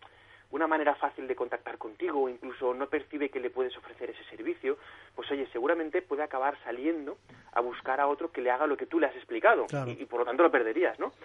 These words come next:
Speaker 1: Así que no hay que perder la ocasión de decirle lo que tiene que hacer para que tú le resuelvas ese problema por el que ha llegado a tu página. Es
Speaker 2: Bueno,
Speaker 1: muy importante.
Speaker 2: pues yo creo que son seis puntos que son, digamos, que es la base, ¿no? Para, para seguir a trabajar y a partir de aquí, pues, desarrollar un poquito más.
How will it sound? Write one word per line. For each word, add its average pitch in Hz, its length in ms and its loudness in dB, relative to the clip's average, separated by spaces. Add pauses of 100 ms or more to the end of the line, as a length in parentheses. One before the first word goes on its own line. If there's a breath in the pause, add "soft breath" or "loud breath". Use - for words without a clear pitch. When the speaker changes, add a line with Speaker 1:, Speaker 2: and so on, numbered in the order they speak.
(220 loud breath)
Speaker 1:
Así - 200 -6
que 196 80 2
no 196 60 4
hay 185 60 2
que 175 80 2
perder 147 340 4
la 151 100 6
ocasión 147 440 0
de 143 80 4
decirle 139 460 2
lo 127 120 0
que - 120 -10
tiene 160 240 -2
que 143 100 -6
hacer 160 280 -2
para 123 180 -4
que 120 140 -10 (120)
tú 214 240 -6 (300 soft breath)
le 127 120 2
resuelvas 139 460 0
ese - 140 -16
problema 127 420 -2
por 123 160 -4
el 113 120 -4
que 117 120 -4
ha 113 60 0
llegado 120 320 -2
a 123 80 -2
tu - 80 -12
página. - 340 -10 (320)
Es - 60 -8
Speaker 2:
Bueno, 139 160 0
Speaker 1:
muy 120 60 -2
importante. 107 440 -8 (200)
Speaker 2:
pues 127 180 -2
yo 135 80 0
creo 139 100 -2
que 147 80 2
son 151 160 2
seis - 220 2
puntos 151 340 4
que 139 120 0
son, 139 300 2
digamos, 135 300 0
que 143 60 0
es 123 100 0
la 135 160 2
base, 143 380 6
¿no? 147 140 2
Para, 131 340 2
para 127 240 0
seguir 135 200 -2
a 135 40 0
trabajar 135 520 0
y 147 160 4
a 131 60 2
partir 123 240 -4
de 131 80 0
aquí, 131 240 -4
pues, 135 160 -2
desarrollar 123 440 -2
un 147 80 0
poquito 123 280 -2
más. 131 320 -4